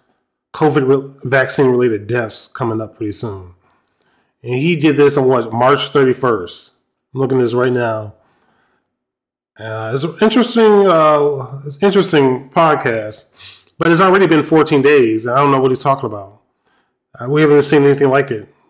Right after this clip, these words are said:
Anything like he's, his prediction doesn't seem to be coming, coming to pass.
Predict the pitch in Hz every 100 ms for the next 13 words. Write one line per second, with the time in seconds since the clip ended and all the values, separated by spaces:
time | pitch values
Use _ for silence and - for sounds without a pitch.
0 | _ - 156 151 151 147 143 143 135 -
1 | - _ _ _ _ _ _ _ _ _
2 | _ - 156 170 190 180 165 156 147 170
3 | 156 151 151 147 135 127 120 - - 160
4 | 135 - 151 131 104 101 -